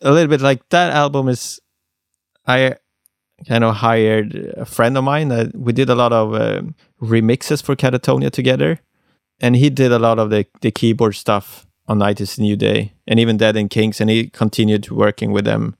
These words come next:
after me even. So, and he brought tons of layers, you know, so it's a lot, as a producer, you need to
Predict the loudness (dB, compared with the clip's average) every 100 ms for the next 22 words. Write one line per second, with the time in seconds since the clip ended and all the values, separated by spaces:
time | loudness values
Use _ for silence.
0 | -8 -2 -2 -2 0 0 0 -2 -6 -8
1 | -2 2 2 -2 _ _ _ _ -2 2
2 | 4 2 -2 _ -2 0 0 -2 -8 0
3 | 0 0 -2 0 2 2 -2 0 0 0
4 | 2 0 0 -6 -10 -2 0 2 0 -2
5 | -6 -2 0 0 0 0 2 0 0 -2
6 | 0